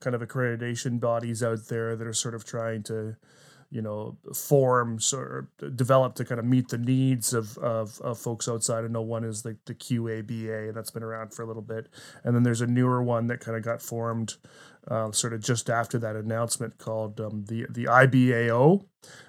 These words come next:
um, the International Behavior Analyst Organization, and they're currently sort of developing their own, um,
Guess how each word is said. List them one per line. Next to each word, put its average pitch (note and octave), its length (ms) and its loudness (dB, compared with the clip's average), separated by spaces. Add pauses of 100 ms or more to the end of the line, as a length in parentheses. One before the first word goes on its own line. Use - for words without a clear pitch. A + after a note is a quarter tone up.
(120)
um, A2+ 460 -2
the - 160 -8
International A#2+ 640 2
Behavior B2 540 0
Analyst A#2+ 360 -2
Organization, B2 640 -2
and A2+ 140 -4
they're A2 260 -6 (380)
currently A2+ 300 -2
sort A2 180 -4
of A2 60 -8
developing A2 500 -4
their A2 200 -6
own, A2 360 -6 (540)
um, A2 520 -6